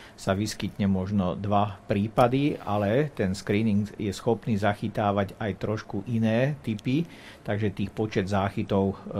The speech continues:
predpokladáme, že bude viacej. Ale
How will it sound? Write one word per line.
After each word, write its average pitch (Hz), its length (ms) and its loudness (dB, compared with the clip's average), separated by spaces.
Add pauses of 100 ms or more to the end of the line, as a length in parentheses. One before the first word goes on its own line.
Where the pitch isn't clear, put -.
(320)
predpokladáme, 95 800 -2
že 98 80 -2
bude 90 320 -2
viacej. 98 560 -2 (800)
Ale 117 160 2